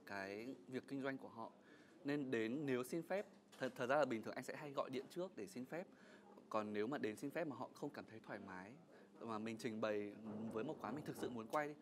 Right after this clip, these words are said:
họ cũng không muốn, họ cũng không có nhu cầu, thì mình cũng không cố để làm sai lệch.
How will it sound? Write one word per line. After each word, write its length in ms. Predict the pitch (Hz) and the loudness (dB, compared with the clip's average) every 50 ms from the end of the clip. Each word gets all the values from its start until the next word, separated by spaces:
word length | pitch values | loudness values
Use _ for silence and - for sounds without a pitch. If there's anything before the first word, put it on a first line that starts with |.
| - - - | -14 -8 -4
họ 120 | - - - | -4 -4 -4
cũng 80 | - 165 | -4 -8
không 240 | - - 185 180 165 | -8 -6 -6 -4 -2
muốn, 200 | 139 127 127 127 - | -2 -2 -2 -2 -4
họ 100 | - - | -6 -6
cũng 100 | 131 131 | -6 -6
không 140 | - 185 | -4 -4
có 80 | 175 165 | -4 -2
nhu 160 | 165 175 180 | 0 0 0
cầu, 340 | 165 - 147 131 113 107 - - - - - - - | 2 4 4 4 4 4 0 -2 -8 -10 -14 -12 -6
thì 80 | - 131 | -2 0
mình 140 | 131 123 117 | 0 0 0
cũng 100 | 135 147 | -2 -4
không 280 | - - 185 175 175 170 - - | -4 -2 -2 -2 -4 -6 0 6
cố 300 | - 143 143 156 208 - - - - - - - - - - - | 8 10 10 10 10 6 4 0 -4 -4 -6 -10 -14 -18 -10 -4
để 140 | - 131 113 | 0 2 4
làm 240 | 110 107 104 104 104 | 4 4 4 4 2
sai 320 | - - - 170 175 175 | 0 2 4 4 6 6
lệch. 160 | 165 143 143 | 4 4 2